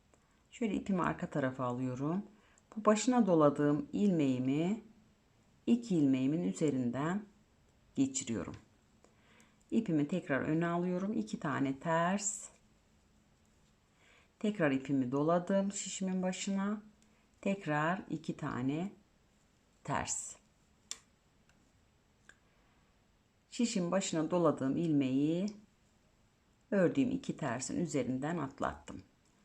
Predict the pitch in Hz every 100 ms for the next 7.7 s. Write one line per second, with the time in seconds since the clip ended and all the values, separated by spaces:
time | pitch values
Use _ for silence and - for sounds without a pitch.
0 | _ 214 - 156 143 175 - 113 - 160
1 | 180 175 175 180 190 196 208 - - _
2 | - _ _ _ - - - - 165 123
3 | - - 156 160 180 - 190 190 185 190
4 | 196 190 196 - _ _ _ _ _ _
5 | _ _ 190 196 156 143 - 180 - 139
6 | 135 143 165 - 135 151 160 147 143 113
7 | 120 143 160 175 175 190 208